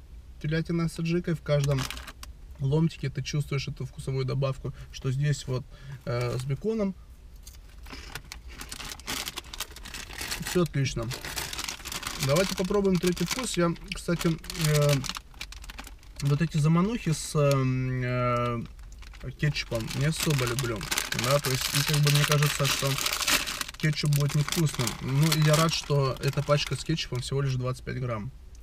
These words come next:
Да. Такой кисло-сладкий, с-,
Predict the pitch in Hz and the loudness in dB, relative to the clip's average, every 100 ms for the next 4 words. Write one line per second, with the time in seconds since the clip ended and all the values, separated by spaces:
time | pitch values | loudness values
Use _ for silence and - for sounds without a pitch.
0 | - - - - - - - - - - | -18 -18 -18 -18 -20 -20 -20 -18 -16 -16
1 | - - - - - - - - - - | -16 -18 -18 -20 -20 -20 -18 -18 -18 -18
2 | - - - - - - - - - - | -18 -18 -18 -18 -18 -18 -18 -18 -18 -20
3 | - 131 127 123 113 - - - - - | -10 -2 0 0 -2 -8 -16 -18 -18 -16
4 | - - - - - - - 139 131 - | -14 -14 -16 -18 -18 -14 0 0 0 -8
5 | - - - - - - 160 160 165 - | -16 -18 -18 -18 -18 -4 -2 2 0 2
6 | 143 151 139 - | 0 0 -4 -6